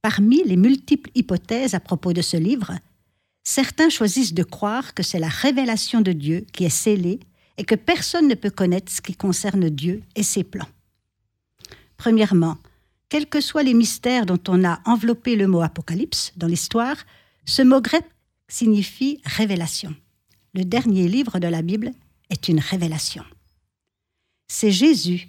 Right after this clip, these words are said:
qui est le Christ, le lion de la tribu de Juda, le successeur du roi David, l'agneau de Dieu qui a été immolé pour ôter le péché du monde.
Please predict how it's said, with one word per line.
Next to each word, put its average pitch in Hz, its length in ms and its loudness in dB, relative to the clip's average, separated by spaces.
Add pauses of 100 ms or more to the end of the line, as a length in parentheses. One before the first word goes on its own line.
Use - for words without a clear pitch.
qui - 140 -6
est 175 60 2
le 180 100 -2
Christ, - 440 -4 (140)
le 180 140 2
lion 226 380 4
de 180 100 0
la 180 120 0
tribu 190 320 -2
de 170 60 -4
Juda, 175 380 -4 (360)
le 185 80 0
successeur 226 800 -2
du 175 140 -6
roi 190 280 -2
David, 165 520 -4 (560)
l'agneau 262 380 4
de 233 140 0
Dieu 190 320 -2 (180)
qui 202 140 -6
a 190 40 0
été 180 220 0
immolé 208 480 2
pour - 220 -10
ôter 190 280 -2
le 165 120 0
péché 170 360 -4
du 156 140 -2
monde. 160 380 -4